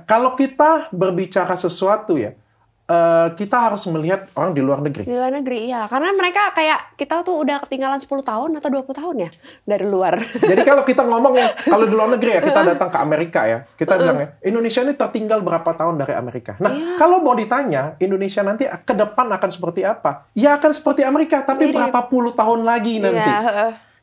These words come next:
Speaker 1: Jadi ide-ide pemikirannya yang di luar negeri, itu tuh bagus untuk kita
Speaker 2: Iya,
Speaker 1: pegang.
Speaker 2: heeh.
Speaker 1: Tapi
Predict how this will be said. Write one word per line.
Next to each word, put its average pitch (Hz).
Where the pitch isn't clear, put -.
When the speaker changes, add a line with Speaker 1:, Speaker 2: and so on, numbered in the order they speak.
Speaker 1:
Jadi 285
ide-ide 262
pemikirannya 220
yang 170
di 160
luar 147
negeri, 170
itu 226
tuh 339
bagus 254
untuk 233
kita 202
Speaker 2:
Iya, -
Speaker 1:
pegang. 226
Speaker 2:
heeh. -
Speaker 1:
Tapi -